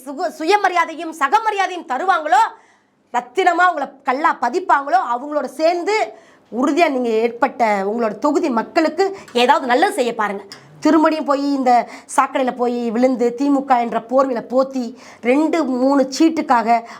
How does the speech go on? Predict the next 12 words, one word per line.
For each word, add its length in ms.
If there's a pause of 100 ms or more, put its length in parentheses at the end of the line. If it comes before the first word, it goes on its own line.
அறிவாலய 460
வாசல்ல 500
மண்டியிடாதீர்கள்னு 1000 (500)
தமிழக 360
மக்கள் 280
ரொம்ப 240
கேட்டுக்கிறாங்க. 520
அவங்க 220
தொகுதி 320
மக்கள் 220
ரொம்ப 200
குமுறுறாங்க. 520